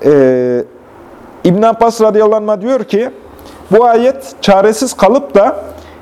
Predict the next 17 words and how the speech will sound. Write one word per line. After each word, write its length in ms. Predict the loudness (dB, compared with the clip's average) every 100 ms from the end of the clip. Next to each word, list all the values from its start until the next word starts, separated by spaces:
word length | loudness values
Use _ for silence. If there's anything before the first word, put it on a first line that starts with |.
| 0
yakalanmadan 760 | 0 2 2 2 0 0 0
önce 240 | -2 -2 -2
tevbe 360 | 0 0 2
eden 200 | 0 0
müşrikler 480 | -2 -4 -4 0 0
hakkında 380 | 0 -2 -2 0
inmiştir. 640 | -2 -4 -6 -10 -16 -16 -20 -20 -20 -20 -20 -20 -8 0
Bu 120 | 2
ayet 380 | 4 2 0 -4 -8
Müslüman 500 | -4 -2 0 2 2
kişiye 300 | -2 -2 0
uygulanacak 680 | 2 0 0 -2 -2 -4 -4
cezaya 460 | 0 2 2 2 2
mani 440 | 0 -2 -2 -2
değildir. 600 | 0 0 0 -4 -8 -12 -20 -20 -20 -20 -20 -20 -20 -20 -20 -20 -20 -8
Müslüman 540 | -2 -2 0 0 0 0
bir 180 | -4